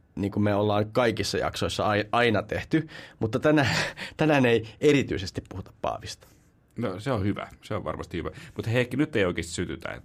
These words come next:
Speaker 2: Nämä sun arvotukset on aina tällaisia, että ekojen vihjeiden perusteella on ihan mahdotonta sanoa, että no,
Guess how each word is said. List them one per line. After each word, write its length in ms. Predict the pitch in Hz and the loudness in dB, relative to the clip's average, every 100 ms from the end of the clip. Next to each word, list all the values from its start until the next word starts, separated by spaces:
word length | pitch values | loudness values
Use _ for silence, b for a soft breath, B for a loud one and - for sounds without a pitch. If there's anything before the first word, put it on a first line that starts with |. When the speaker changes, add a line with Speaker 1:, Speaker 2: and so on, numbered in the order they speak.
| - | -10
Speaker 2:
Nämä 160 | 87 | -6
sun 200 | 95 107 | -2 0
arvotukset 480 | 101 120 98 87 - | 0 0 -2 -6 -4
on 60 | 85 | -2
aina 140 | 80 | -2
tällaisia, 440 | 80 76 69 82 60 | -2 -2 -4 -6 -8
että 140 | 85 | -6
ekojen 320 | - 87 69 | -4 -2 -2
vihjeiden 360 | 73 80 71 58 | -4 -6 -6 -6
perusteella 400 | 78 71 71 67 | -6 -8 -8 -6
on 60 | 78 | -4
ihan 160 | 87 | -4
mahdotonta 400 | 76 80 82 - | -4 -6 -6 -10
sanoa, 380 | - 69 57 55 | -8 -8 -8 -10
että 220 | - - - - B B B B B | -12 -12 -12 -14 B B B B B
no, 160 | 147 107 | 0 0